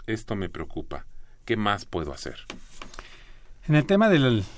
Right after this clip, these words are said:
Speaker 2: la trisomía veintiuno del niño con síndrome de Down, es, es muy complejo porque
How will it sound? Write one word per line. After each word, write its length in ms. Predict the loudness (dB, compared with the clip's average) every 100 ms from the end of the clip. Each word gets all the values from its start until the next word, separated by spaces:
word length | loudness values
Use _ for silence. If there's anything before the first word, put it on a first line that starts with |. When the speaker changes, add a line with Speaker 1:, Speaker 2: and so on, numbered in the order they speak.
| -16 -4
Speaker 2:
la 140 | -2
trisomía 420 | 0 0 2 4 4
veintiuno 440 | 2 2 4 4
del 160 | 2 2
niño 240 | 2 2
con 160 | -2 0
síndrome 460 | 2 2 4 4
de 100 | 2
Down, 380 | 2 2 2 0 -2
es, 160 | -2 0 -2
es 200 | -2 2
muy 100 | 2
complejo 520 | 4 0 0 -4 -4 -6
porque 680 | -4 -4 0 4 4 4